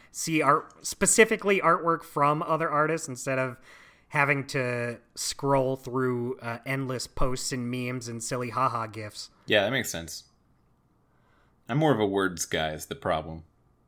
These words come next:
Speaker 1: Yeah, like WordPad.
Speaker 2: <laughs> Yeah, yeah, like A O L Instant Messenger.
Speaker 1: That's pretty good.
Speaker 2: Yeah.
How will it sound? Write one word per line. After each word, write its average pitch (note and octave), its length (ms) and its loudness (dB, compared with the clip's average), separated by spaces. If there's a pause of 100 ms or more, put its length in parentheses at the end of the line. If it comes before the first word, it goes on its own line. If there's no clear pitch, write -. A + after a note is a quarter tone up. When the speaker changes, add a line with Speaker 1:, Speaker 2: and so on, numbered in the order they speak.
(640)
Speaker 1:
Yeah, C#3 460 6 (640)
like D3+ 260 4
WordPad. D#3 640 6
Speaker 2:
<laughs> - 40 -20 (960)
Yeah, C#3+ 180 8 (720)
yeah, A2+ 320 4
like A2 200 2
A A2+ 140 2
O G#2+ 100 4
L G2+ 160 2
Instant F#2+ 280 -8
Messenger. F2+ 480 -8 (480)
Speaker 1:
That's D3+ 200 -4
pretty D#3+ 260 2
good. G#2 320 -6 (400)
Speaker 2:
Yeah. E2 200 -10